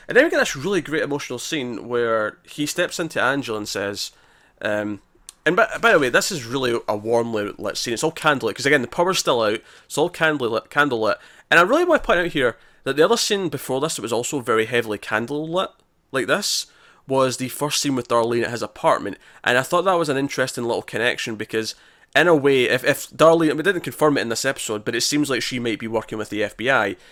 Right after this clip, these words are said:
She's untrustworthy. And as we find out in a second with Angela, she also, to an extent, at least with Elliot's personality, is untrustworthy.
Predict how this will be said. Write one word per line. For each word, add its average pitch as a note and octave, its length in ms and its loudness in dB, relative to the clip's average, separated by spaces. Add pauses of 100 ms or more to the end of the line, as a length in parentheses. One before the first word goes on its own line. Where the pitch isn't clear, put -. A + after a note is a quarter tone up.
(140)
She's B2 240 -2
untrustworthy. A2 760 -2 (460)
And G#2+ 440 2
as B2 180 4
we A#2+ 80 -6
find C3+ 260 0
out A2 60 0
in D#2 80 -4
a G#2+ 40 -4
second D3+ 460 -2
with G2+ 200 -6
Angela, B2+ 560 2 (480)
she - 240 -2
also, C#3 480 2
to - 180 2
an C#3 80 4
extent, B2+ 540 2
at A#2+ 80 0
least C#3 160 -2
with A#2 120 -12
Elliot's B2+ 440 0
personality, G2+ 720 -4 (100)
is A2+ 120 -2
untrustworthy. A2 640 -4